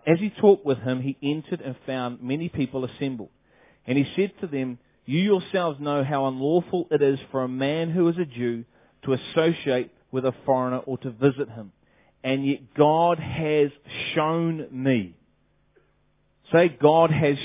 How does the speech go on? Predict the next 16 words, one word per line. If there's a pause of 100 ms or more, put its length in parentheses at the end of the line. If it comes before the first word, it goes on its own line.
(100)
shown
me." (1600)
"God
has (220)
shown
me
that
I
should
not
call
any
man
unholy
or
unclean.